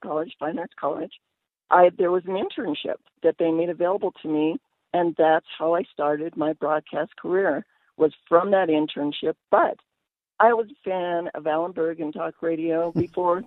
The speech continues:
Speaker 1: that ever happened. And I, it occurred to me this morning, that's exactly how I became aware of Alan Berg and the, the, um, talent it takes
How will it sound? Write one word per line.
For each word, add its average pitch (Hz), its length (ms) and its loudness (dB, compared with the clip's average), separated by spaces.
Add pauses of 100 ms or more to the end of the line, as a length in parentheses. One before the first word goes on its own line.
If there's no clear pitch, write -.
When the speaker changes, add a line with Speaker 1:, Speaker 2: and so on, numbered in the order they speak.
Speaker 1:
that 185 240 0 (120)
ever 180 400 -4 (120)
happened. - 460 -10 (600)
And 190 140 4
I, 170 220 6
it 196 120 4
occurred - 460 -4
to 170 40 -8
me 170 140 -2
this 165 220 -8
morning, 262 480 -2 (500)
that's 190 240 6
exactly 185 840 -2 (160)
how 165 340 6
I 170 140 2
became 160 720 -6
aware 165 560 -4 (520)
of 165 280 6
Alan 170 260 0
Berg 160 440 0 (100)
and 160 540 -2
the, 156 540 -8 (840)
the, 160 520 -2 (100)
um, 156 400 0 (120)
talent 294 480 2 (180)
it 370 200 -2 (240)
takes 330 360 -4